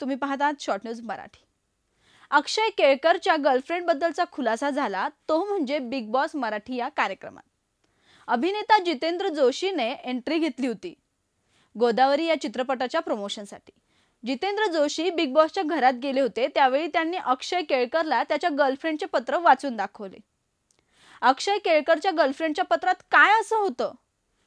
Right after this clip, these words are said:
तर, "हाय हँडसम, खरं तर अजिबात तुला मिस यू वगैरे लिहिणार नव्हते, पण खूप जास्त मिस यू. एक महिना होऊन गेलाय आणि अजून तुझ्या नसण्याची सवय होत नाहीये.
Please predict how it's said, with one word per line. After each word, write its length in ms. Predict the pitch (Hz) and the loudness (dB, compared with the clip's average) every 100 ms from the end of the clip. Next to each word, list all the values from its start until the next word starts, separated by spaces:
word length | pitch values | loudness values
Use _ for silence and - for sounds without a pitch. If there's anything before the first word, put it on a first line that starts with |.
| _ _ _ 247 | _ _ _ 0
तर, 160 | 214 508 - _ _ _ _ _ | 0 0 -8 _ _ _ _ _
"हाय 200 | 330 339 | 2 4
हँडसम, 480 | 302 233 - 185 160 _ _ _ | 2 -2 -6 -10 -10 _ _ _
खरं 180 | - 320 | 0 0
तर 140 | 311 427 | 4 4
अजिबात 380 | 359 254 285 349 | 2 2 0 0
तुला 160 | 381 359 | 2 0
मिस 320 | 359 302 - | 2 -2 -2
यू 100 | 330 | 0
वगैरे 340 | 339 320 330 311 | 0 2 0 0
लिहिणार 300 | 294 233 254 | -2 -2 -2
नव्हते, 400 | 247 196 175 - _ _ _ | -4 -8 -14 -16 _ _ _
पण 140 | 320 302 | -4 -2
खूप 180 | 330 240 | -4 2
जास्त 320 | 277 269 - | 2 2 -2
मिस 300 | 277 240 - | -4 -4 -10
यू. 100 | 185 - _ _ - | -16 -18 _ _ -2
एक 180 | 269 302 | 0 2
महिना 320 | 294 294 320 | 2 2 2
होऊन 260 | 403 359 | 2 2
गेलाय 320 | 294 254 220 285 | 2 2 0 -2
आणि 260 | 269 277 | -2 -2
अजून 400 | 277 233 220 339 339 | -2 -2 -2 -4 -4
तुझ्या 180 | 311 | -4
नसण्याची 500 | 330 294 - 285 302 | -2 -4 -4 -6 -6
सवय 340 | 330 302 226 262 | -4 -2 0 0
होत 160 | 277 226 | 0 -4
नाहीये. 300 | 214 185 | -8 -10